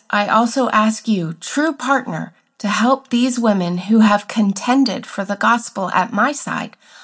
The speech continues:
along with Clement and the rest of my co-workers whose names are in the book of life. Rejoice in the Lord always. I will say it again, rejoice! Let your graciousness be known to everyone.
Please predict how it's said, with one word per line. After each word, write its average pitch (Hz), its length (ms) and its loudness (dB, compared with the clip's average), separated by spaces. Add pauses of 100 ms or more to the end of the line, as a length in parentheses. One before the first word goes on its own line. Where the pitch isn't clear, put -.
(140)
along 214 520 2
with 220 240 -4
Clement 196 580 -2 (320)
and 208 120 4
the 202 60 2
rest 220 400 2
of 226 140 0
my 233 160 2
co-workers 208 760 -2 (320)
whose 269 320 2
names 240 440 2 (100)
are 196 140 0
in 220 220 6
the 214 80 8
book 202 240 0
of 190 100 -6
life. 180 480 -4 (400)
Rejoice 254 500 4
in 277 100 0
the 247 60 4
Lord 233 360 0
always. 214 600 0 (300)
I 247 80 0
will 262 140 2
say 294 260 0
it 277 60 -2
again, 226 580 0
rejoice! 302 960 -2 (380)
Let 285 240 0
your 262 120 0
graciousness 240 840 -2
be 202 180 -4
known 226 500 4
to 233 220 -4
everyone. 185 680 -2